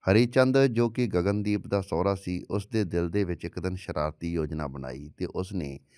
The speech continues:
ਮੈਲੀ ਅੱਖ ਰੱਖ ਲਈ ਅਤੇ ਉਸ ਤੋਂ ਬਾਅਦ ਉਸ ਨੇ ਆਪਣੀ ਨਹੁੰ ਦੇ ਉੱਪਰ ਜਦੋਂ ਇਹ ਮੈਲੀ ਅੱਖ ਰੱਖੀ ਤਾਂ ਉਸ ਤੋਂ ਬਾਅਦ ਉਸ ਨੇ ਯੋਜਨਾ ਬਣਾਈ ਕਿ ਮੈਂ ਇਸ ਨੂੰ ਲੈ ਕੇ ਘਰੋਂ ਭੱਜ ਜਾਵਾਂਗਾ। ਤੇ ਇੱਕ ਦਿਨ ਉਸ ਨੇ ਆਪਣੀ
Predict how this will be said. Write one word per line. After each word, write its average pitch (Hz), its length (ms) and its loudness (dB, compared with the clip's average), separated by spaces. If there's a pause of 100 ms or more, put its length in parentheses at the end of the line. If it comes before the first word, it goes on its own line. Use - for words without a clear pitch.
(240)
ਮੈਲੀ 87 280 2 (160)
ਅੱਖ - 200 -14
ਰੱਖ - 240 -14
ਲਈ - 140 -16 (640)
ਅਤੇ 98 340 0 (320)
ਉਸ 117 180 2
ਤੋਂ 143 160 2
ਬਾਅਦ 107 300 6 (680)
ਉਸ 113 200 0
ਨੇ 92 280 -2 (680)
ਆਪਣੀ 117 360 2
ਨਹੁੰ 101 280 2
ਦੇ 110 80 0
ਉੱਪਰ 60 420 -6 (720)
ਜਦੋਂ 92 280 0 (300)
ਇਹ 110 120 0
ਮੈਲੀ 90 380 0
ਅੱਖ - 160 -12
ਰੱਖੀ 73 400 -8 (140)
ਤਾਂ 87 80 0
ਉਸ 90 160 -2
ਤੋਂ 110 160 -2
ਬਾਅਦ 98 160 0
ਉਸ 95 160 -4
ਨੇ 98 100 -2
ਯੋਜਨਾ 87 400 -2
ਬਣਾਈ 73 400 -6
ਕਿ - 160 -12
ਮੈਂ 85 160 -2
ਇਸ - 160 -8
ਨੂੰ 87 140 -4
ਲੈ 76 120 -4
ਕੇ 80 180 -6
ਘਰੋਂ 76 300 -8 (100)
ਭੱਜ 82 220 -6
ਜਾਵਾਂਗਾ। - 440 -18 (840)
ਤੇ - 120 -2
ਇੱਕ 113 180 2
ਦਿਨ 135 140 6
ਉਸ 131 180 2
ਨੇ 127 240 2
ਆਪਣੀ 107 500 2